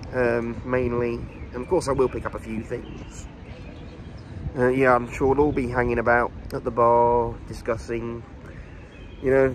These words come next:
catching up and, uh, showing off all the things we, showing off the things we get. And that's just generally what's fun about it, plus those Hilton breakfasts. And another reason I know Tony said was to go up on the Thursday,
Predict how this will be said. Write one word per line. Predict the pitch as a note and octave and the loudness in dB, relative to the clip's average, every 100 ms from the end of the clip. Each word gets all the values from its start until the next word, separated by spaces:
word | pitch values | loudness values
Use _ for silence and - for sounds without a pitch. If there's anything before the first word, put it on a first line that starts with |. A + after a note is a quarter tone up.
| - | -2
catching | C#3 - B2+ C3 | -6 -4 -2 -2
up | C3 - | -2 -2
and, | A#2+ A2 | -4 2
uh, | A#2+ A2+ A2+ A#2+ A2+ - | 2 4 0 -2 -6 -12
showing | - B2+ A#2+ | -2 0 0
off | A#2 B2 | -2 -4
all | A#2+ | -4
the | A2+ | -4
things | A#2 A#2+ A#2 A#2+ | -6 -8 -6 -8
we, | - - - | -8 -12 -10
showing | B2+ A#2+ | -6 -6
off | A#2 - | -6 -10
the | |
things | A2 A2+ A2+ | -10 -8 -8
we | A2+ | -6
get. | A#2+ A#2 G2+ - - - - - - - - - - - - - - - E3 - - | -2 0 -2 -6 -16 -16 -16 -16 -14 -14 -14 -16 -16 -16 -16 -14 -14 -12 -12 -10 -2
And | D3+ | 2
that's | F3+ D3 - | 2 2 -4
just | - | 0
generally | E3 D3 | 2 2
what's | C#3+ - | -2 -2
fun | F3+ C3+ | -2 2
about | A#2 G#2+ | 2 2
it, | - | -2
plus | C#3 - | -8 -2
those | B2 A#2+ | -2 -2
Hilton | C3 C3 B2 | -2 -4 -4
breakfasts. | A#2 B2+ - D3 C3 - | 0 0 0 -6 -6 -4
And | A#2 | -2
another | B2 B2 A#2+ | 0 0 0
reason | A#2+ A#2+ A#2 A#2 | -2 -4 -2 0
I | A2 | 0
know | A2+ A2+ | 0 -2
Tony | - A#2 A#2 - | -2 0 0 -2
said | - B2+ B2 | -2 -2 -2
was | B2 - | -4 -4
to | A#2 A2 - - - - - | -2 -2 -2 -2 0 -2 -4
go | - B2 | 6 6
up | A#2+ | 6
on | B2+ | -2
the | A#2 | -8
Thursday, | A#2 B2 A#2+ - - A1+ | 0 2 2 0 -2 -2